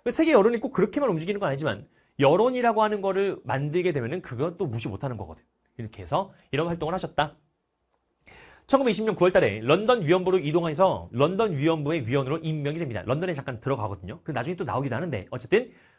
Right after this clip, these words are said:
런던 위원부 위원까지 하셨다. 그리고 천구백이십 년 십이월 달 구주의 우리 사업이라고 하는 이런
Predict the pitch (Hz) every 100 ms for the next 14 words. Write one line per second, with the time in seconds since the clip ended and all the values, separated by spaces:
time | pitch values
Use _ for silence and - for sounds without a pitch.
0 | _ - 160 196 233 170 160 180 113 127
1 | 120 92 117 180 - _ - 156 - 147
2 | - - _ _ 196 233 277 277 220 233
3 | 233 233 254 240 135 117 - 180 175 202
4 | 202 165 165 226 240 233 202 190 170 160
5 | 185 131 170 202